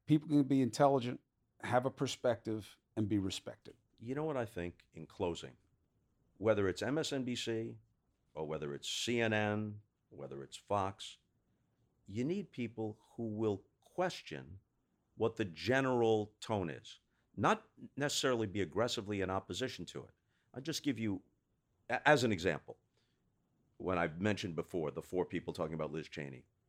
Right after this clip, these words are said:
Speaker 2: wouldn't it have been useful if one person said, "Wait a minute, isn't it just possible that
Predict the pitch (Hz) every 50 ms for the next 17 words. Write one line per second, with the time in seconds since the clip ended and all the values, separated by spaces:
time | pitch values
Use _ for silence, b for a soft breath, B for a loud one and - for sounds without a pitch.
0 | _ - 180 196 196 165 123 107 92 101 92 92 107 127 120 - - 92 85 78
1 | 78 104 120 135 127 104 104 87 80 - 78 - - 73 73 73 - _ _ _
2 | _ _ _ _ _ - - - _ - 104 151 175 151 92 73 65 64 - _
3 | _ _ _ _ _ _ _ _ _ _ _ _ 85 110 160 151 101 - - 98
4 | 101 - - - 92 80 85 - - 104 139 160 165 - _ _ _ _ _ _
5 | _ _ _ 98 92 85 85 -